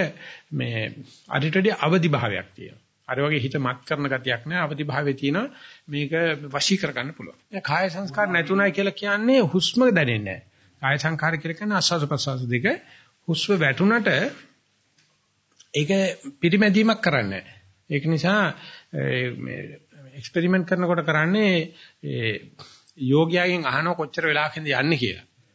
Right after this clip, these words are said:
යන්න පුළුවන්. ඒ කියන්නේ පරිේශන වලට ඉදිරිපත් වෙන යෝගී. ඊට පස්සේ මෙතන වීදුරු කෑල්ලක් අල්ලනවා. වීදුරු කෑල්ලට සාමාන්‍යයෙන් තෙත හුලං වදිනකොටම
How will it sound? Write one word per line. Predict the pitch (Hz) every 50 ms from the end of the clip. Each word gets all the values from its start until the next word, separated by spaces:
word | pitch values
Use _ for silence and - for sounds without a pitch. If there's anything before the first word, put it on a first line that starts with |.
| _ _ _ _ -
යන්න | 110 104 131 135
පුළුවන්. | 127 117 120 110 107 113
ඒ |
කියන්නේ | 110 110 98 107 -
පරිේශන | 131 127 139 151 160 156 170 170
වලට | 160 151 147 143
ඉදිරිපත් | 135 127 123 160 156 175 165 170
වෙන | 180 165 151
යෝගී. | 131 113 101 101 104 -
ඊට | - - - - - -
පස්සේ | 190 180 196
මෙතන | 175 165 156 190 196 208 190
වීදුරු | 175 190 190 190 202 170
කෑල්ලක් | 160 131 117 107 107 -
අල්ලනවා. | 95 92 90 85 85 - - _ _ _ _ _ _ _ _ _ _ -
වීදුරු | 143 151 156 180 175
කෑල්ලට | 196 190 190 196 196 185 170
සාමාන්‍යයෙන් | 143 147 160 175 180 185 185 190 190 190 175
තෙත | 156 165 156 160
හුලං | 170 165 175 180 180 170
වදිනකොටම | 165 151 151 160 175 170 175 180 170 190 190